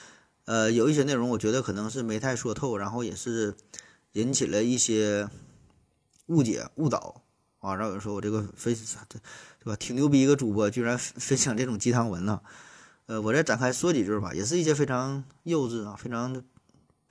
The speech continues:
不太成熟、可笑，甚至非常错误的想法啊。这个为啥分，分享这个文章？咱说阶级固化这个事儿啊，其实就是一句话，就是这个父母的圈层、父母的见识、父母的档次决定了，呃，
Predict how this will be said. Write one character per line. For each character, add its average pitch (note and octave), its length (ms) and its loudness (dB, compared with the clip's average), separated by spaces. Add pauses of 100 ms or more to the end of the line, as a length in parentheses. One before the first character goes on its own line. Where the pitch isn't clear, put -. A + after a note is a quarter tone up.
(140)
不 A#2 80 -6
太 C#3+ 140 2
成 C3 200 -4
熟、 A#2 160 -4
可 - 180 -6
笑， A#2 200 -4
甚 A#2+ 160 -6
至 A#2 140 -2
非 A#2 100 -10
常 A2+ 120 -6
错 C3 200 -8
误 A#2+ 80 -6
的 A2+ 80 -8
想 A2+ 260 -6
法 C#3+ 100 -4
啊。 - 240 -12 (800)
这 C#3 120 6
个 C3+ 60 8
为 E3 120 8
啥 D3 160 10
分， D#3+ 180 2
分 F3 180 2
享 C#3 100 0
这 B2+ 80 0
个 A#2+ 60 2
文 G#2 120 -2
章？ G2+ 200 -2
咱 A2+ 140 -2
说 B2+ 220 -2 (300)
阶 - 180 2
级 B2+ 120 2
固 C#3+ 200 0
化 C#3 160 4
这 C3+ 80 2
个 A#2+ 100 -2
事 C3+ 140 0
儿 F#2+ 180 2
啊， F2+ 120 -10 (800)
其 - 160 4
实 E3+ 120 6
就 F#3 120 4
是 D#3 100 2
一 A2+ 100 0
句 D3+ 120 -2
话， C#3 260 -4
就 G#2+ 140 -8
是 A2+ 100 -8
这 A#2 80 -2
个 A#2 120 -2
父 E3 180 -6
母 A2 160 -4
的 G#2 100 -4
圈 B2 220 -4
层、 G#2+ 120 -4
父 B2 180 -6
母 F#2+ 100 -6
的 F2+ 100 -6
见 B2 280 -4
识、 G2 220 -8 (440)
父 D3 200 -2
母 A2+ 120 -2
的 A#2+ 100 2
档 F#2+ 240 2
次 G2+ 300 -6
决 G#2+ 160 2
定 B2+ 160 -2
了， G#2 240 -2 (920)
呃， G#2 280 -2